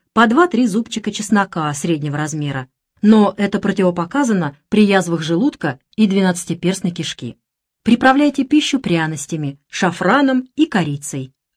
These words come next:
Они способствуют улучшению слуха. Одну чайную ложку сухой травы будры плющевидной залейте стаканом кипятка. Настаивайте час,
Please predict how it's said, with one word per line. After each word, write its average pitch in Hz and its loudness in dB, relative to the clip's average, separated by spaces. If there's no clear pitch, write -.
Они 202 6
способствуют 247 -4
улучшению 165 -4
слуха. 127 -12
Одну 214 6
чайную 214 2
ложку 226 -4
сухой 226 0
травы 214 0
будры 214 4
плющевидной 180 0
залейте 254 2
стаканом 208 0
кипятка. 147 -10
Настаивайте 233 2
час, 135 -8